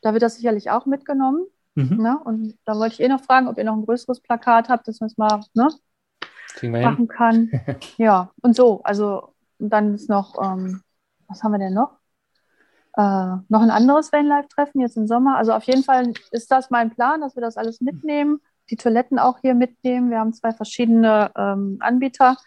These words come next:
Speaker 2: Mhm.
Speaker 1: Die von euch passt nicht in unseren Ausbau.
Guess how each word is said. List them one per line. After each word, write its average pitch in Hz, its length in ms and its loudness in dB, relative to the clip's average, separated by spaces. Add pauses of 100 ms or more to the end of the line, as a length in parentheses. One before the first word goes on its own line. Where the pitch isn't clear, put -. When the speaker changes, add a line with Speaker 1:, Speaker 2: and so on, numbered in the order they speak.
(180)
Speaker 2:
Mhm. 147 360 -2 (180)
Speaker 1:
Die 262 80 4
von 254 160 2
euch - 280 2
passt 262 300 -4
nicht 269 160 -2
in 247 100 -2
unseren 220 280 -2
Ausbau. 330 540 0